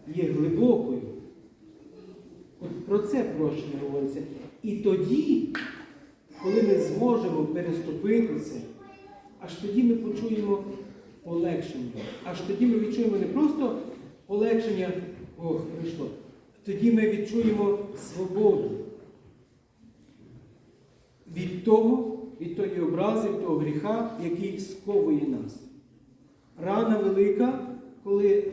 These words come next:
завдається нам, вона для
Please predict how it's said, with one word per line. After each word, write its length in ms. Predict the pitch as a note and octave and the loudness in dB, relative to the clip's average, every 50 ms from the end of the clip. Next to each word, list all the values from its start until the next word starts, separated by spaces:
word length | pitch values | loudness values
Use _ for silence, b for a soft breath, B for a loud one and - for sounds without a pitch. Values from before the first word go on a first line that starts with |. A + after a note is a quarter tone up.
| G3 D#3 F3 | -4 -4 -4
завдається 640 | G3 G3 F3 G3+ G3+ G#3 G#3+ G#3 - - - - D3 | -4 -2 0 2 0 2 4 2 2 2 0 -2 -2
нам, 240 | C3+ B2+ A#2+ A#2 A2+ A2+ - - - - - _ _ - - - - - - _ - _ _ _ _ _ - - - - - - - - - - - - - - _ _ - B2+ | -4 -4 -6 -6 -8 -12 -14 -16 -18 -20 -20 _ _ -20 -20 -20 -20 -20 -20 _ -20 _ _ _ _ _ -20 -20 -20 -20 -20 -20 -20 -20 -20 -20 -20 -20 -20 -20 _ _ -16 -8
вона 340 | E3 F#3+ G3 G3+ A3+ A#3 A3+ | -4 0 0 2 4 4 4
для 140 | G3+ G#3+ | 4 4